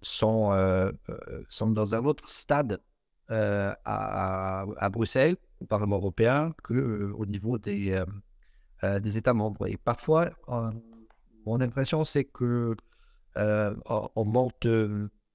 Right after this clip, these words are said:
euh, dans les capitales, euh, on manque de, de, de compréhension du processus de, euh,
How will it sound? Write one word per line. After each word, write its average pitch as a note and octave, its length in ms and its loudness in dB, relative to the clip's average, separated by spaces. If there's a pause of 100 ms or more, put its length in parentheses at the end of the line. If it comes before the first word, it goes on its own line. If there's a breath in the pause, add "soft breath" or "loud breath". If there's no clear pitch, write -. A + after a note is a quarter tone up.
(460)
euh, G2+ 80 -2
dans G#2 100 2
les G#2+ 80 0
capitales, C3+ 560 2 (180)
euh, G#2+ 300 -2 (120)
on G#2+ 120 0
manque G#2+ 240 0
de, G#2 480 -2
de, G2+ 140 -6
de G2+ 120 -6
compréhension D3 800 0
du - 100 -18
processus D#3 760 0
de, A2 640 2
euh, G#2+ 300 -4